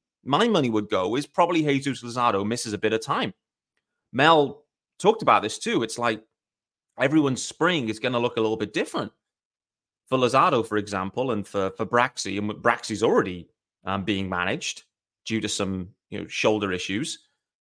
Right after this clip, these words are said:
But, you know, Luzardo, for example, you know, h-,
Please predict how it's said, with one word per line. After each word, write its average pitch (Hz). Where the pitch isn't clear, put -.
But, 117
you 135
know, 117
Luzardo, 113
for 104
example, 104
you 113
know, 135
h-, 127